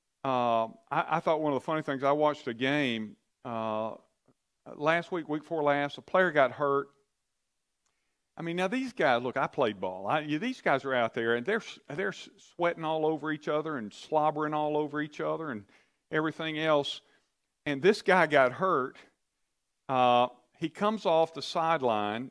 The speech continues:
and it's time to take him in. They're gonna take him in and check him out. And so as he's walking down to go to the tunnel, he reaches over, and they hand him a mask, and he puts a mask on. And there are, there are seventy-five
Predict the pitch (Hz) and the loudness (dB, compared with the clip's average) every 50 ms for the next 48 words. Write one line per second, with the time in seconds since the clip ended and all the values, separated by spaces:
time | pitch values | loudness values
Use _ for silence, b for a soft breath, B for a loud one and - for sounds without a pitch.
0 | _ _ _ _ - 135 135 131 131 131 127 123 127 123 - - - - 170 165 | _ _ _ _ -10 -6 -4 -4 -4 -4 -4 -4 -6 -8 -8 -12 -12 -8 -6 -4
1 | 165 - - - 131 - - - 175 190 196 196 - - - 185 165 156 151 147 | -4 -6 -8 -10 -16 -18 -10 -2 2 2 2 2 -2 -8 -8 -6 -4 -4 -4 -4
2 | 147 - - 160 160 156 156 151 139 b b b b - 160 156 160 131 - 175 | -6 -8 -6 -4 -4 -4 -4 -6 -10 b b b b -8 -4 -4 -4 -4 0 0
3 | 165 160 - 139 131 131 135 139 135 131 120 113 113 - _ - - _ _ - | 0 0 0 -2 -2 0 0 2 0 0 0 -2 -4 -6 _ -20 -20 _ _ -4
4 | 165 156 147 - 156 151 151 b b b b b b b b b 147 151 135 - | -4 -4 -4 -4 -8 -8 -8 b b b b b b b b b -8 -8 -8 -8
5 | - - 175 165 165 170 - - - 147 147 - 160 190 185 156 - 151 160 165 | -4 0 2 2 2 0 -2 -8 -8 -8 -8 -6 -8 -8 -8 -8 -6 -4 0 2
6 | 180 202 214 214 - 214 202 196 190 170 175 170 170 175 175 175 175 170 _ - | 4 4 4 4 2 -4 -4 -2 -4 -2 -2 -2 0 0 0 -2 -4 -6 _ -6
7 | 165 143 170 165 160 147 147 - - 185 175 170 151 139 139 135 - 135 131 165 | -6 0 0 0 0 0 -4 -8 -8 -6 -4 -2 0 0 -2 -2 -4 -8 -10 -8
8 | 160 139 135 160 165 175 - 180 165 147 143 156 156 160 151 143 151 147 - - | -8 -6 -4 -4 -4 -4 -6 -8 -8 -6 -2 0 0 0 0 -2 -4 -4 -4 -4
9 | 147 135 131 131 127 139 151 165 160 156 147 143 139 123 127 135 139 139 135 131 | -6 -4 -4 -2 -4 -4 -2 -4 -4 -2 -2 -2 -2 -4 -4 -4 -2 -2 -2 -4
10 | 127 - - 117 117 113 - - 147 - - 120 110 117 120 127 123 120 - - | -4 -6 -10 -8 -8 -8 -6 -6 -6 -6 -6 -6 -4 -4 -2 -2 -2 -4 -4 -6
11 | - 107 98 95 92 95 101 - _ _ _ _ _ _ _ _ _ - 160 156 | -8 -8 -6 -6 -6 -8 -10 -12 _ _ _ _ _ _ _ _ _ -4 -2 -2
12 | 147 147 131 156 156 151 143 139 131 123 - - - _ _ _ _ _ - - | -2 -4 -2 2 4 6 6 6 6 4 2 -2 -18 _ _ _ _ _ -2 0
13 | 147 156 143 - 147 131 123 - - - - - 214 214 202 220 202 190 185 - | 2 2 2 2 0 0 0 -2 -10 -10 2 4 4 6 6 4 2 2 2 2
14 | 202 180 180 180 - | 2 4 4 2 2